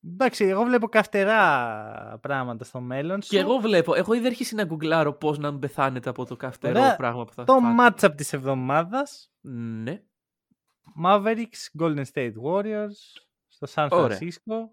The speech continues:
Speaker 1: Ο Clay
Speaker 2: Οκ.
Speaker 1: είναι questionable. Δώσε μου το
Speaker 2: Και οι Mavericks είναι οι νικητές.
Speaker 1: Ωραία, ωραία, ωραία, ωραία. Εντάξει. Η αλήθεια είναι ότι είμαι πολύ,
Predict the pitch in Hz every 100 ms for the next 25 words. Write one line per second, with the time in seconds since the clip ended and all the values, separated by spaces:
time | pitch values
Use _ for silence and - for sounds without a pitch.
0 | _ _ _ _ _ _ _ _ 151 -
1 | 180 190 160 120 165 156 117 - - 151
2 | 170 - 220 220 226 247 247 _ _ _
3 | _ _ _ _ _ _ _ - 175 190
4 | - 180 175 175 170 165 - 50 - -
5 | 143 _ _ - 226 151 170 175 185 175
6 | 160 160 156 131 - 110 - _ _ 139
7 | 143 143 131 117 - 120 127 117 107 113
8 | 107 120 120 110 127 - - - - -
9 | 156 160 175 208 240 220 226 226 226 233
10 | 220 208 233 240 208 170